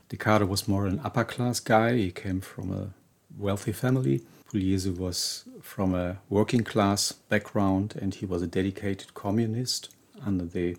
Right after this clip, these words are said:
impression of the civil war in Spain in nineteen thirty-six, he became communist,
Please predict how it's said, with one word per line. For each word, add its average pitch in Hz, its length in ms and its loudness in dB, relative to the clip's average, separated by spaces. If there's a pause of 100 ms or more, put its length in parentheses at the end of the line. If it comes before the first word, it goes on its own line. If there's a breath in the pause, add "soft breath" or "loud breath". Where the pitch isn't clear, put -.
(160)
impression 101 500 2
of 98 280 -2
the 92 340 -2
civil 101 360 0
war 101 380 2
in 101 120 -2
Spain 143 480 2 (320)
in 104 80 0
nineteen 92 300 -4
thirty-six, - 640 -6
he 92 100 -8
became 95 460 -8
communist, 107 580 0